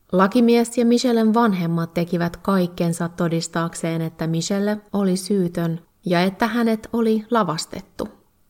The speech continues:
He pystyivätkin osoittamaan, että Michelle oli ollut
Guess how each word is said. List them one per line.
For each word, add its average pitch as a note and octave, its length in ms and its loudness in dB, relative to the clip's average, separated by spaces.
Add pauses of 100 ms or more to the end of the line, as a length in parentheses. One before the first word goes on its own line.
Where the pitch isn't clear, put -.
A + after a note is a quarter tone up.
(160)
He G3+ 60 4
pystyivätkin A#3 800 4
osoittamaan, F3 720 2
että F3 220 0
Michelle G#3 500 2
oli G#3+ 240 2
ollut G3 340 0